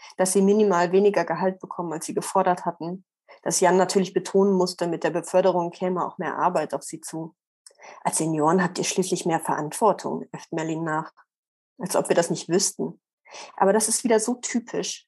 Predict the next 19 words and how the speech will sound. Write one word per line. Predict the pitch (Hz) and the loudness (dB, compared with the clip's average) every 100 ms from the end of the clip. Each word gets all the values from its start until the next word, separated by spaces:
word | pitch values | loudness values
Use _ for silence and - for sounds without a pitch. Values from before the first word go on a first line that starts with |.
| _ | _
Sie | - | -8
kommen | 202 240 262 | 0 4 4
nicht | 254 - | 4 -2
drum | 214 | -2
herum, | 190 180 233 | -2 -2 -2
uns | 226 190 | -2 -6
zu | - 185 | -6 -8
befördern, | 185 208 226 240 226 240 - | -4 -2 0 0 -4 -4 -4
aber | 185 | -2
damit | 185 202 - | 0 -2 -2
wir | 208 | -6
unter | 214 208 | -4 -6
unserem | 185 196 180 185 | -4 -4 -6 -6
plötzlich | - 220 - 214 - | -8 -8 -8 -10 -4
aufgeblähten | - 196 208 190 196 185 - | -4 -2 -4 -2 -2 -6 -2
Ego | 196 240 170 160 | 0 2 0 -2
bloß | 151 170 208 | -2 -2 -2
nicht | 190 - | -6 -10
zusammenbrechen, | 175 175 160 196 - - 175 196 226 | -10 -6 -4 -4 -6 -10 -8 -8 -8